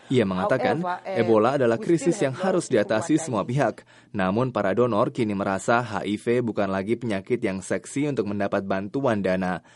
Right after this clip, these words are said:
Speaker 1: Masih ada banyak orang yang meninggal akibat penyakit-penyakit terkait aids. Hampir tujuh ratus orang meninggal setiap hari di Afrika Selatan, itu terlalu banyak.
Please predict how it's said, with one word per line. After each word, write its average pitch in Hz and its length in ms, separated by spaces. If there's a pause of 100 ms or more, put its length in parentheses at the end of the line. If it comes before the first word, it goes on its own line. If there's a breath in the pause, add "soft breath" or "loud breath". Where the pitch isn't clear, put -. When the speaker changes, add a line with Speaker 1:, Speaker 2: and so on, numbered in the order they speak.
(220 soft breath)
Speaker 1:
Masih 107 320
ada 107 160
banyak 104 320
orang 113 240
yang 107 100
meninggal 110 460
akibat 110 400
penyakit-penyakit 113 800
terkait 107 480
aids. 135 480 (240 soft breath)
Hampir 139 400
tujuh 143 320
ratus 135 160
orang 139 160
meninggal 139 480
setiap 131 300
hari 127 260
di 117 160
Afrika 98 400
Selatan, 110 480 (220)
itu 117 320
terlalu 98 420
banyak. 98 400